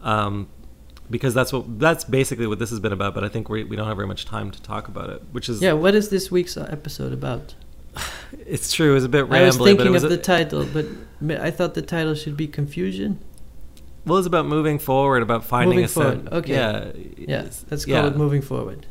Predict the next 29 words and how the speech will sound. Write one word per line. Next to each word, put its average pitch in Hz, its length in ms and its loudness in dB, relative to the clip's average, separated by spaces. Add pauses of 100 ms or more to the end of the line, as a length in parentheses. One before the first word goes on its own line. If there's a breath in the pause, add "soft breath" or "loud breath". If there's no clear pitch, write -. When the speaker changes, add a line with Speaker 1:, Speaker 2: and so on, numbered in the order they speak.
Speaker 1:
Okay, - 540 0
<laughs> - 60 -10
it's - 180 -2
progress, 110 680 2
Speaker 2:
Yeah. 139 80 0
Speaker 1:
even 147 200 2
when, 135 200 2
even 147 300 0
Speaker 2:
Yeah. 156 40 4
Speaker 1:
when 147 120 2
things 135 260 -2
seem 117 440 -4 (420 soft breath)
like 113 180 -2
they're 107 100 -2
going 107 260 0
backward, 98 460 -4 (360)
we 101 80 -4
gotta 101 180 -2
move 98 160 -6
forward. - 300 -12 (720 loud breath)
Speaker 2:
Yeah. 131 200 -4 (640 loud breath)
Yeah, 220 140 2
about 220 240 2
the 226 80 2
election, 180 460 0
I 151 100 -4
was 151 160 -8
thinking, 160 480 -4 (1700 loud breath)
s-, - 120 -12